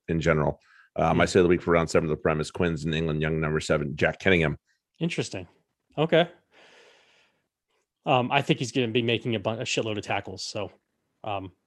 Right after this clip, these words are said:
Speaker 2: that,
Speaker 1: Yeah, but
Speaker 2: that's
Speaker 1: that
Speaker 2: just
Speaker 1: doesn't, that,
Speaker 2: points.
Speaker 1: that hasn't, that's what he's supposed to be doing the last couple weeks. He hasn't done it.
Speaker 2: Well, yeah, it's 'cause he's had friggin' Dom Brandt around. <laughs> So he's gonna be, like,
Speaker 1: Yeah.
Speaker 2: he and him have been kind of flipping off, uh, back and forth between, uh,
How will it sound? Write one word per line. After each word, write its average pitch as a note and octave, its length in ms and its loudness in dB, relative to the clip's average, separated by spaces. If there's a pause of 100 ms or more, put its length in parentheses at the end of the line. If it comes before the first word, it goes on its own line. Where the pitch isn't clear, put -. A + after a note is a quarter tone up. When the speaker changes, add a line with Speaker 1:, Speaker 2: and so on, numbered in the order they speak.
(180)
Speaker 2:
that, B2+ 220 -2
Speaker 1:
Yeah, F#2+ 120 8
but F2 100 4
Speaker 2:
that's - 0 -
Speaker 1:
that F#2+ 80 6
Speaker 2:
just - 100 6
Speaker 1:
doesn't, F2 140 0
that, E2 40 0
Speaker 2:
points. F2+ 180 2
Speaker 1:
that F#2+ 140 6
hasn't, F2+ 340 0
that's F2+ 240 -2
what F2 160 2
he's E2 120 -4
supposed - 200 -4
to - 60 -18
be E2 60 -2
doing E2 180 4
the E2 60 0
last D#2+ 140 0
couple F2 180 2
weeks. C#2+ 180 -4
He D#2+ 60 -4
hasn't D2 200 -4
done D2 160 -2
it. - 60 -8 (1200)
Speaker 2:
Well, F3 100 8
yeah, D#3+ 60 8
it's D3 100 2
'cause D#3+ 140 4
he's C3+ 120 -4
had C3 300 0
friggin' C3+ 340 0
Dom A#2 180 2
Brandt A#2 180 2
around. G2+ 280 -6
<laughs> - 40 -20
So - 180 0 (420)
he's G#3 320 4
gonna E3+ 160 4
be, E3 220 4
like, E3+ 240 4
Speaker 1:
Yeah. D#3 280 2
Speaker 2:
he E3 160 8
and C3 100 4
him D3 120 6
have B2+ 120 4
been B2 140 2
kind B2+ 140 2
of A#2+ 80 -2
flipping C#3+ 260 2
off, A#2+ 300 0 (220)
uh, B2+ 280 0 (120)
back B2+ 180 2
and A#2+ 100 -6
forth A#2+ 300 0
between, A#2 320 -4
uh, A2 240 -2